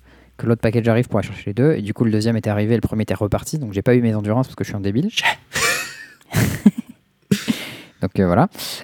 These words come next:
Euh, mais, euh, Maxou, qui est un king, euh, m'en a prêté deux, donc c'était cool, j'ai quand même pu en avoir deux. Et, euh, et je devais aller chercher ma quatri-, mon quatrième Shepherd, qui est chez Antoine depuis, euh, what milliards d'années, mais comme il y a eu le confinement, on n'a pas pu se revoir et tout.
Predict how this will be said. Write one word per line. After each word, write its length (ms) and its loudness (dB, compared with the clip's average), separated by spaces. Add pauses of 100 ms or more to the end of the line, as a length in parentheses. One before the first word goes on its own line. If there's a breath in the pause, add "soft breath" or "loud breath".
(120)
Euh, 340 6 (100)
mais, 440 6
euh, 280 4
Maxou, 320 2
qui 80 2
est 100 2
un 80 2
king, 340 2
euh, 200 0
m'en 100 2
a 100 2
prêté 280 -2
deux, 120 2
donc 200 0
c'était 220 -6
cool, 220 0
j'ai 100 -2
quand 100 -2
même 120 -2
pu 120 -6
en 40 0
avoir 200 0
deux. 100 2 (1500 loud breath)
Et, 140 2
euh, 540 0
et 80 0
je 80 -6
devais 160 6
aller 160 2
chercher 280 -2
ma 140 4
quatri-, 320 0
mon 140 2
quatrième 320 2
Shepherd, 360 2
qui 120 -2
est 20 0
chez 140 -2
Antoine 340 2
depuis, 320 -2
euh, 300 0
what 380 0 (100)
milliards 220 4
d'années, 300 4
mais 140 0
comme 140 0
il 20 2
y 40 4
a 20 4
eu 40 4
le 60 0
confinement, 380 0
on 40 4
n'a 60 2
pas 80 -6
pu 120 -6
se 60 -6
revoir 280 4
et 40 0
tout. 200 -2